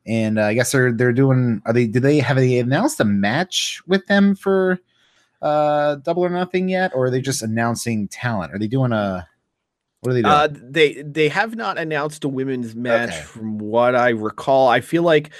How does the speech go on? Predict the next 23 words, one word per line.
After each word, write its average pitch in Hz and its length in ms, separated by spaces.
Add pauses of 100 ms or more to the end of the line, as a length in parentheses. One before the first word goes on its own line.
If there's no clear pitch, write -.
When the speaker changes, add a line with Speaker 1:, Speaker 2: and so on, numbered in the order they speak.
(200)
Speaker 2:
they're 131 100
building 147 380
to 131 60
something 127 580
with 117 300
Britt 143 260
Baker, 120 840
Nyla 120 480
Rose, 113 720 (100)
and 107 220
Kylie 117 420
Rae. 113 540 (160)
Speaker 1:
Okay. 92 320
Speaker 2:
Um, 117 440
but 120 280
nothing 135 460
for 117 400
Allie 117 480
or 107 100
Sadie 110 400
Gibbs 117 380
yet. 104 320 (260)
Uh, 120 240